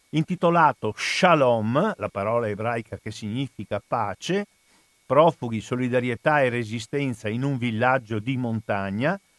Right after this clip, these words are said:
L'editore si chiama Attilio Fraccaro,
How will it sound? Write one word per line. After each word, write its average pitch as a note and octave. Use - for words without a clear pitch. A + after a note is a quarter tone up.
L'editore E3
si C3
chiama A#2
Attilio B2+
Fraccaro, A2